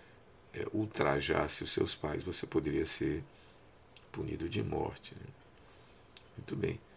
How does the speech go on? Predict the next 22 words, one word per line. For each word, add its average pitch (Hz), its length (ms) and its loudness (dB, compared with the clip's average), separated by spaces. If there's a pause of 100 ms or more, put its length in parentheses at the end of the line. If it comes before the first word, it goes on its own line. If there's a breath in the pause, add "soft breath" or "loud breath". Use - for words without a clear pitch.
(520 loud breath)
Mas 139 160 4
aí 131 240 10
a 127 60 8
tradição 120 640 4
judaica, 95 760 4 (100)
já - 220 -4 (180)
fa-, 73 300 2
farisaica, 78 920 0
né, 80 140 -2 (200)
aqui 76 200 -8
nesse 73 240 -2
caso, 69 400 0 (640 loud breath)
porque - 320 2
que - 200 -2
você 82 400 2
e 107 260 2
quem 98 220 4
se - 200 2
dirigia 82 540 4
a - 20 4
Jesus 78 500 2
eram 85 340 4